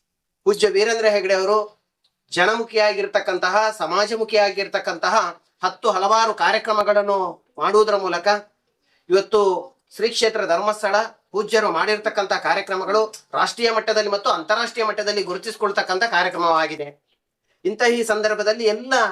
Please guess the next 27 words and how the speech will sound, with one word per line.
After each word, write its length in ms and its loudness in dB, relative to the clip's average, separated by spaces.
ಇವತ್ತು 560 0
ಕರ್ನಾಟಕ 420 0
ರಾಜ್ಯಾದ್ಯಂತ 680 0
ಇವತ್ತು 460 0
ಸೇವಾ 460 2
ಯೋಜನೆಗಳನ್ನು 640 0
ಮಾಡುವುದರ 320 -2
ಮೂಲಕ 300 0
ವಿವಿಧ 240 -2
ಕಡೆಗಳಲ್ಲಿ 540 0
ಅವರ 220 2
ಒಂದು 280 -2
ಹುಟ್ಟುಹಬ್ಬವನ್ನು 800 0
ಬಹಳ 200 2
ಸಂಭ್ರಮದಿಂದ 720 0
ಆಚರಣೆ 580 0
ಮಾಡ್ತಾ 340 0
ಇದ್ದೇವೆ. 640 -4
ನಾವೆಲ್ಲರೂ 420 2
ಕೂಡ 160 2
ದೇವರಲ್ಲಿ 500 2
ಮತ್ತು 220 -4
ಈ 140 2
ಸಂದರ್ಭದಲ್ಲಿ 540 0
ಕೂಡ 160 -2
ಬೇಡುವಂತದ್ದು 520 -2
ಇಷ್ಟೇ, 400 -2